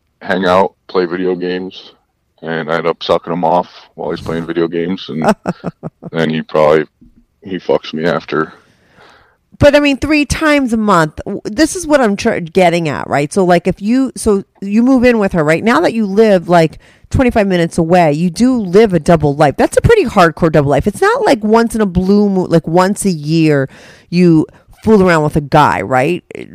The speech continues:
Speaker 2: Fooling
Speaker 1: Yeah.
Speaker 2: around with, like, the same person, like, three times a month, okay? Every month. That's kind of a lot to be, like, having something that she doesn't know about completely behind her back. That
Speaker 1: Yeah.
Speaker 2: is, like, living a, a serious double life, right?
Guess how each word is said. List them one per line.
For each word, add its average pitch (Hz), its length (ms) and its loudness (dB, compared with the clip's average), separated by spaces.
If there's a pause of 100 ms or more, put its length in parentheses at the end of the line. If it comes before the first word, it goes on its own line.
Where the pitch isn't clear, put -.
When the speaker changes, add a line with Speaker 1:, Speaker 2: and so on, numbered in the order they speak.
(120)
Speaker 2:
Fooling 466 360 2
Speaker 1:
Yeah. 453 80 2
Speaker 2:
around 247 260 4
with, 208 100 2
like, 202 140 0
the 180 80 -2
same 208 460 -2
person, 180 520 0
like, 151 220 -2
three 240 420 0
times 202 540 -2
a 156 40 -2
month, 151 680 -2 (100)
okay? 160 560 -2 (520)
Every 196 380 2
month. 185 200 -4
That's - 200 -2
kind 381 380 -4
of 285 80 -2
a 208 60 0
lot 170 520 4
to 175 100 -2
be, 156 260 0
like, 147 260 0 (200)
having 156 480 0
something 139 400 -4
that 131 120 -4
she - 140 -10
doesn't 143 260 -4
know 135 240 0
about 120 300 -2
completely 131 560 -8
behind 123 280 -6
her 117 40 -8
back. - 220 -12
That 196 140 -4
Speaker 1:
Yeah. 185 120 0
Speaker 2:
is, 170 180 2
like, 165 220 0
living 135 400 -2
a, 123 120 -4 (520)
a 175 40 0
serious 180 560 2
double 139 440 2
life, - 380 -4
right? 139 260 0